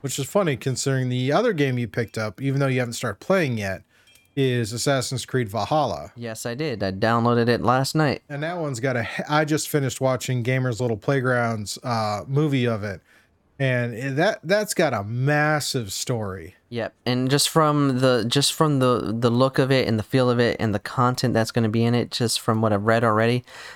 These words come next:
Speaker 2: it's, um, it's the, the main story is, uh, sixty, seventy hours. That doesn't include the extra content
Speaker 1: Mm-mm.
Speaker 2: or the character builds.
Speaker 1: Mm-mm.
Speaker 2: So, yes, that game is gonna take me, that's definitely gonna hold me over till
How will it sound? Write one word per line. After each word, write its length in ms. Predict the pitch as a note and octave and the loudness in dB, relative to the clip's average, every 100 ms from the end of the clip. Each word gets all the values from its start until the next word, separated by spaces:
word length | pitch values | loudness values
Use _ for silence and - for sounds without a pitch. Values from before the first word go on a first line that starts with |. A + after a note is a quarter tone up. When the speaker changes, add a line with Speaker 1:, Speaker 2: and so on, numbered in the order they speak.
| - | -4
Speaker 2:
it's, 260 | - A2+ - | -2 0 2
um, 540 | A#2 A2 G#2 G2 D2+ - | 4 4 2 0 -2 -2
it's 200 | A#2+ - | -2 0
the, 240 | A#2+ A2+ | 0 0
the 180 | D#2 B2 | 2 2
main 220 | C#3 D#3+ | 4 2
story 320 | - D3 B2 | 2 4 4
is, 160 | A2 A2+ | 2 2
uh, 120 | G#2 - | 0 2
sixty, 300 | D#3 - D3 | 0 2 2
seventy 340 | C#3+ B2+ A#2+ | 2 2 2
hours. 460 | A2 D2 E2+ - - _ _ - | 2 2 -2 -8 -14 _ _ 2
That 100 | C#3 | 4
doesn't 220 | E3+ E3 | 4 2
include 260 | C#3 E3 C#3+ | 2 2 4
the 80 | |
extra 260 | B2 - - | 2 2 -4
content 500 | - A#2+ G#2 - - C#3+ | 2 2 2 -4 -14 -14
Speaker 1:
Mm-mm. 260 | D3 B2+ | -12 -6
Speaker 2:
or 120 | D3 | -4
the 60 | C#3+ | -4
character 400 | - C#3+ B2 A2+ | -2 -2 0 0
builds. 420 | G2 - - - D3 | 2 0 -4 -12 -12
Speaker 1:
Mm-mm. 280 | C#3 A#2 A2+ _ | -14 -16 -16 _
Speaker 2:
So, 640 | - C3+ B2 A#2 A2 G#2+ - | 0 2 4 2 2 0 0
yes, 400 | A#2+ B2 A2 - | 2 4 2 2
that 180 | C3 C#3 | 2 4
game 240 | C3+ B2+ | 2 2
is 100 | A#2+ | 2
gonna 180 | B2+ A#2+ | 2 2
take 300 | - B2 - | 2 0 2
me, 340 | A#2 A2+ G#2+ | 2 2 2
that's 440 | - C#3+ - - - | 2 0 0 -4 0
definitely 400 | C#3+ D3+ E3+ D3+ | 0 2 0 2
gonna 160 | C3+ | 2
hold 220 | B2+ C#3+ | 2 2
me 100 | C#3 | 4
over 200 | C3 B2+ | 2 2
till 380 | B2+ B2+ A#2+ A#2 | 0 2 2 0